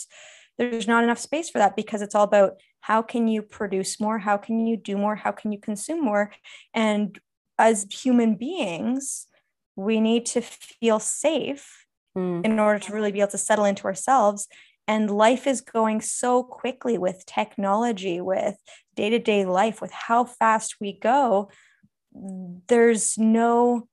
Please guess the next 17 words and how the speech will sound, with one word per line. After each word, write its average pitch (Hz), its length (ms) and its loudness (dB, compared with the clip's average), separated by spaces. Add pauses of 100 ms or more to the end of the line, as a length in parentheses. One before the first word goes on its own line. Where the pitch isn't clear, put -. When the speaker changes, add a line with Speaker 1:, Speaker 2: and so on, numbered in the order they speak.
(420)
Speaker 1:
space - 600 -4
to - 160 -12
slow 208 400 0
down, 208 400 0
because 202 320 -8
if 202 140 -8
we 208 100 -4
do, 233 200 -4
we 240 120 -2
fall 196 240 2
behind. 180 680 -8 (180)
Speaker 2:
Yeah. 175 180 -8 (460)
Speaker 1:
And 196 400 0
that 220 180 0
doesn't 226 340 2
feel 170 180 -2
safe, - 480 -4